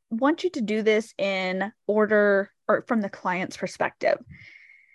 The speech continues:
So it's not your perspective, what you're doing, it's what the client sees and how they experience this. Because remember, our client experience is more about them than it is about us. And then we fill in those,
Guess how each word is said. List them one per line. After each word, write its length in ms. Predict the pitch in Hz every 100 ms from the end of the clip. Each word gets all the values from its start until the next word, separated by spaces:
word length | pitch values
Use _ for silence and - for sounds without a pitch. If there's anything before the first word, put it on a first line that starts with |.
| _ _
So 280 | - 269 226
it's 180 | 226 262
not 160 | 254 247
your 180 | 233
perspective, 540 | 233 220 196 - 202 180
what 160 | 151
you're 80 | 180
doing, 240 | 185 175 175
it's 180 | 175
what 320 | - 185 208 214
the 80 |
client 420 | 208 185 165 170 -
sees 280 | 175 170
and 80 | 208
how 240 | - 175 170
they 160 | 160
experience 480 | 165 - 160 127 190
this. 160 | 156 -
Because 220 | 233 208
remember, 220 | 214 196
our 140 | 220
client 340 | 226 214 202 196
experience 440 | 196 196 190 196
is 120 | 170
more 200 | 196 190
about 320 | 214 214 202 185
them 240 | 185 185
than 120 | 175
it 140 | - 185
is 140 | 180
about 280 | 165 156 -
us. 380 | - - - _ _ _ 202
And 180 | 202
then 340 | 202 247 220 -
we 220 | 202 220
fill 220 | 220 202
in 160 | 190 190
those, 260 | 185 180